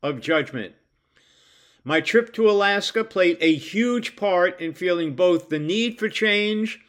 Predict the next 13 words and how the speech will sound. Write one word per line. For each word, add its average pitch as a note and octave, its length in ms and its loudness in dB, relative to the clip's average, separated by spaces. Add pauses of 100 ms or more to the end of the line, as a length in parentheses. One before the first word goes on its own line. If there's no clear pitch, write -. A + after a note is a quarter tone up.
(460)
and D#3+ 200 0
the E3 80 0
certainty G#3 720 0
it E3+ 120 0
was D#3+ 180 -2
coming F#3 380 -2
at F#3+ 260 2
me F#3+ 380 0
like C3+ 200 -4
a C3 120 -2
velvet F#3 580 -2
freight D3+ 240 0
train. G#2+ 460 -10